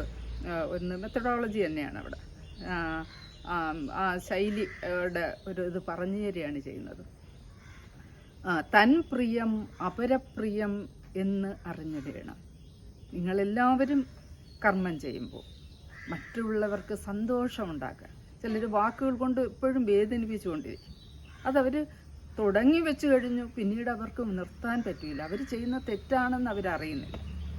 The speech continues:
എല്ലാവരുടെ മുമ്പിലും നമ്മൾ മൃദുവായി സംസാരിക്കാനും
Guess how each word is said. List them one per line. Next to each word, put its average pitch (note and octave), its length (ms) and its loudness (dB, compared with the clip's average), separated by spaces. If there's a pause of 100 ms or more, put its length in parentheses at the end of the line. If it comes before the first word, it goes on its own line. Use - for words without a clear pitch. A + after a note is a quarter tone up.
(960)
എല്ലാവരുടെ B3 720 6
മുമ്പിലും A#3+ 440 4
നമ്മൾ G#3 340 2 (300)
മൃദുവായി A#3 560 4
സംസാരിക്കാനും A#3 1000 2